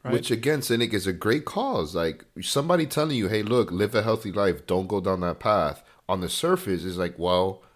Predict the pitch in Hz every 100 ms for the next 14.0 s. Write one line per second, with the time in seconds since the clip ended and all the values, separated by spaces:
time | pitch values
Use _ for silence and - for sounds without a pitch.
0 | _ 80 101 147 127 113 - 104 - 92
1 | 90 82 85 - 85 107 120 95 117 135
2 | 123 135 101 87 85 85 71 - 71 67
3 | 65 - 50 80 90 - - 139 135 127
4 | - _ _ 147 147 135 131 117 - _
5 | _ - 147 143 151 156 - _ - 139
6 | 143 143 147 156 165 165 156 156 151 143
7 | 131 131 180 - 147 139 - 139 131 -
8 | 135 127 - 175 185 160 - - _ _
9 | _ _ - 139 139 135 143 143 143 147
10 | 160 147 151 139 147 143 143 131 139 185
11 | 214 - 185 160 147 139 143 131 127 127
12 | 170 202 147 214 170 135 123 127 127 190
13 | 180 - - 127 117 190 180 135 127 165